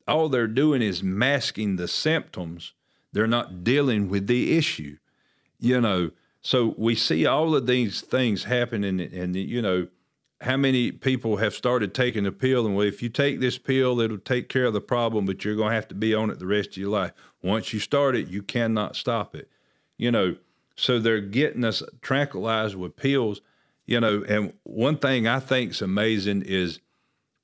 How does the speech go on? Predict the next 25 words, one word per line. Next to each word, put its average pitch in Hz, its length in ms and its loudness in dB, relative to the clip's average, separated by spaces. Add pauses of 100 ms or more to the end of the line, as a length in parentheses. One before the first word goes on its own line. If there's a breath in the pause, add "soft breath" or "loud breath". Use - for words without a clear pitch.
(280)
when 110 220 0
we 113 100 2
look 131 240 2
at 135 100 0
the 104 120 2
word 107 360 2
pharmaceutical, 110 1160 -2
pharmacy, 110 800 -2 (140)
pharmacist, 110 760 0
pharmaceutical, 101 840 0
any 127 280 2
of 110 100 0
that, 92 320 0 (520 soft breath)
it 127 240 0
comes 160 400 2
from 117 220 0
the 107 100 2
word 104 400 2
pharmakia, 104 1200 -2 (640)
which - 420 -2 (140)
also 104 720 0 (340 soft breath)
is 104 240 -2
the 110 140 0
word 101 520 0 (200)
witchcraft, 107 920 -4